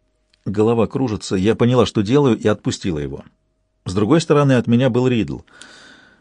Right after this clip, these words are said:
Тут он вдруг встал между нами и положил одну руку на плечо Пэру, а другую мне. Нам обоим сразу полегчало. В тот день произошло столько всего.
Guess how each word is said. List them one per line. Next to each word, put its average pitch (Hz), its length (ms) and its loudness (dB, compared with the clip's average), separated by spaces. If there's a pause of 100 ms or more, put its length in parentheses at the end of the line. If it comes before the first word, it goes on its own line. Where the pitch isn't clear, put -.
(440)
Тут 143 160 4
он 165 120 6
вдруг 147 180 4
встал 165 260 2
между 151 260 2
нами 175 260 2
и 113 140 -2
положил 117 400 2
одну 113 240 4
руку 123 240 0
на 110 120 2
плечо 113 320 0
Пэру, 156 340 2
а 107 80 2
другую 101 360 0
мне. 139 280 0 (960)
Нам 107 240 2
обоим 123 300 2
сразу 120 320 0
полегчало. 76 560 -6 (1800)
В - 80 -20
тот 139 180 6
день 165 280 6
произошло 123 540 4
столько 185 600 2
всего. 87 540 -6